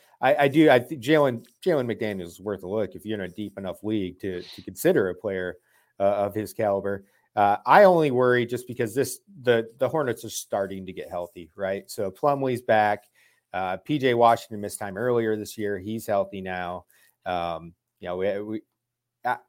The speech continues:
I, I worry with Rozier, Scary Terry's back, and then LaMelo's coming back soon.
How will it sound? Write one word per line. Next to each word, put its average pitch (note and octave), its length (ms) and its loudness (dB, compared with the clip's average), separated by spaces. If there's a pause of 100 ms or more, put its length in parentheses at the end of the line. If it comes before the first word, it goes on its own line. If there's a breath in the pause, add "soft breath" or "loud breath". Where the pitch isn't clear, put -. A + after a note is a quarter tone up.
I, B2+ 160 2
I B2 180 2
worry C#3 360 6
with A#2+ 280 -2
Rozier, B2 440 2
Scary B2 380 -2
Terry's D3+ 360 -4
back, C3+ 360 -2 (400 soft breath)
and A2+ 260 0
then A2+ 320 0
LaMelo's A#2 720 2
coming A#2 260 -6
back G#2+ 240 0
soon. B2+ 560 -8